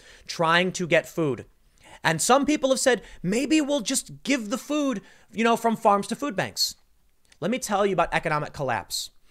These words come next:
Let me explain to you what's really going on. Many people mock the economy. I've seen photos, even Elon Musk.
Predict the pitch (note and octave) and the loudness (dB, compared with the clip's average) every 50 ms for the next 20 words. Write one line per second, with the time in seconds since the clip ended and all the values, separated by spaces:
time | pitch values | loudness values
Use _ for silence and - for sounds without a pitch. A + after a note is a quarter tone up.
0 | - - - C#3+ F3+ G#3+ A3+ - - - E3+ F3+ F3 F#3 F3 F3+ F3 D#3+ D#3 D3 | -18 -10 -6 -2 0 0 0 0 -2 -4 -2 0 0 0 -2 -2 -2 -2 -2 -2
1 | - B2+ C#3 D#3 D3 D3 C3 C#3 C3 B2 B2 A#2+ A#2 G#2+ G#2 G2 - _ _ _ | -4 -6 -6 -4 -4 -4 -2 -2 -2 -2 -2 -4 -6 -6 -8 -10 -14 _ _ _
2 | _ _ _ _ _ _ _ - - - F3+ G#3 A3+ A#3 A#3 A3 G#3 - G3+ F#3 | _ _ _ _ _ _ _ -16 -6 -2 0 2 2 0 0 -2 -2 0 0 -2
3 | D#3+ D3+ D3+ D#3 D#3 D3 - - C#3 C3 B2 - C#3+ B2+ B2 A2 G2+ F2 - - | 0 2 2 2 2 0 -4 -6 -6 -6 -6 -4 -4 -6 -6 -6 -10 -14 -18 -20
4 | - - - - - - - - D#3+ D#3 - F#3+ F#3 F3 - F#3+ F3+ F3+ E3+ F#3+ | -20 -20 -20 -20 -18 -8 -2 0 0 0 0 -2 -2 0 2 0 0 2 0 -2
5 | F#3 F#3 F3 F#3 F#3+ F#3 F#3 F#3 F#3+ D3+ A#2 - - - | -4 -2 -2 -2 -2 0 -2 -2 -2 -4 -4 -6 -14 -16